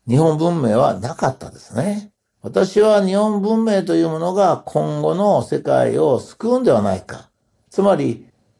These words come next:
ヨーロッパ流の知性の文明よりも、日本の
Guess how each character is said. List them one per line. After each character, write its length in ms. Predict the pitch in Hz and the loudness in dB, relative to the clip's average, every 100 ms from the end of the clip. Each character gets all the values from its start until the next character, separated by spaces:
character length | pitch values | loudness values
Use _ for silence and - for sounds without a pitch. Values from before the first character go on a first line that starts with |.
| - | 0
ヨ 140 | 156 | 2
ー 20 | |
ロ 100 | 190 | 4
ッ 40 | 196 | 2
パ 220 | 196 180 | 2 4
流 200 | 185 180 | 4 4
の 180 | 175 170 | 0 -2
知 220 | - 160 | -6 -8
性 460 | - 180 147 117 | 0 2 4 2
の 540 | 113 165 151 110 82 - _ _ 117 | 0 2 2 0 -4 -14 _ _ -2
文 240 | 127 143 | 0 2
明 80 | 139 | 2
よ 200 | 139 135 | 4 4
り 100 | 98 | 2
も、 440 | 98 120 82 - _ _ _ _ | 0 0 0 -8 _ _ _ _
日 160 | 110 127 | -4 0
本 340 | 185 196 185 | 2 2 0
の 460 | 190 190 180 - - | 2 2 2 -2 -10